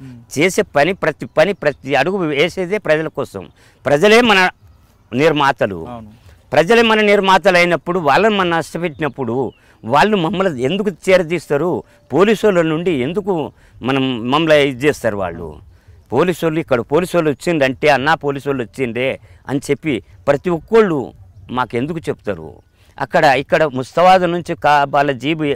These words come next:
Speaker 2: వెళ్ళిందంటే వాళ్ళకన్నా ముందు, జీబు కన్నా ముందు మాకు వార్త అందుతుంది.
Speaker 1: కానీ అప్పట్లో కొంతమంది మావోయిస్ట్ పార్టీల, పీపుల్స్ వార్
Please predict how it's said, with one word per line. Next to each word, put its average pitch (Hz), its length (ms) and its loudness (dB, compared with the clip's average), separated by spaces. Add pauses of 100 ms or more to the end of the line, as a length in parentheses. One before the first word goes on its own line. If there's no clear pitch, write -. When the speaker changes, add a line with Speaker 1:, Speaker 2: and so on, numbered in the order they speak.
(380)
Speaker 2:
వెళ్ళిందంటే 156 800 0 (240)
వాళ్ళకన్నా 170 460 2
ముందు, 156 440 -4 (580)
జీబు 175 300 -2
కన్నా 170 240 2
ముందు 160 220 -2
మాకు 147 300 -4
వార్త 110 320 -2
అందుతుంది. 90 680 -12 (540)
Speaker 1:
కానీ 185 240 -8 (280)
అప్పట్లో 151 480 -6
కొంతమంది 156 540 -10
మావోయిస్ట్ 151 520 -6 (100)
పార్టీల, 143 380 -6
పీపుల్స్ 143 440 -10
వార్ 147 120 -4